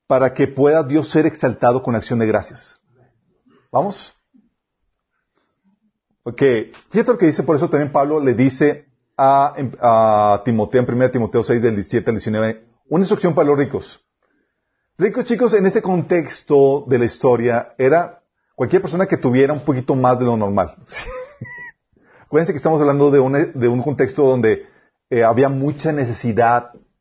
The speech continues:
en, en, en, en ese, en, en esa, eh, la gente vivía para sobrevivir, no como ahora que, pues, te das tus lujos, te compras tu carrito, inviertes en tu casa y demás.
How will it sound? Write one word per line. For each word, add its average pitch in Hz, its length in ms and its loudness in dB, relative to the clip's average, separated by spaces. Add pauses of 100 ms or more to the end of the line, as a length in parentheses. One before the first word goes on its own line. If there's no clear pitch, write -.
(220)
en, 113 320 -4
en, 104 380 -2
en, 95 320 -6
en 104 180 -6
ese, 107 320 2
en, 101 260 -6 (920)
en 113 100 -4
esa, 117 380 0
eh, 110 160 2
la 117 80 0
gente 131 200 -4
vivía 127 340 0
para 120 200 0
sobrevivir, 104 560 -4
no 123 340 2
como 127 200 0
ahora 117 280 4
que, 110 260 -2 (460)
pues, - 140 -10
te 180 80 2
das 135 140 0
tus 135 120 -2
lujos, 123 320 0
te - 60 -6
compras 110 240 -4
tu 98 80 -12
carrito, 117 760 2
inviertes 107 280 -2
en 101 100 -6
tu - 80 -12
casa 117 380 0
y 107 40 2
demás. 95 500 -4